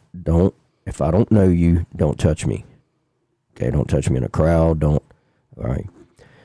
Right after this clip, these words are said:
So he kept coming up and he was trying to, like, put his hand on my chest.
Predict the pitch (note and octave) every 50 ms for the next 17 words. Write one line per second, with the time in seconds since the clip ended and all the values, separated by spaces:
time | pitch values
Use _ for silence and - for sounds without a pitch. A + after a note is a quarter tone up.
0 | _ - - _ _ _ _ _ - - C#2+ D2 C#2+ D2 - G#2+ E2 - - A#2
1 | F#2+ F2+ F2 E2+ F2 E2 D#2+ - D#2+ D#2+ E2 D#2 C#2 C#2 - - - - - -
2 | E2+ D#2 D2+ D2 A#1+ A1+ A1+ - _ _ - - - D2 C#2+ B1+ - - - G3+
3 | F2 - - - - F#2+ F2 F2+ E2 C2+ B1+ B1+ - - - - F2+ D#2+ - -
4 | -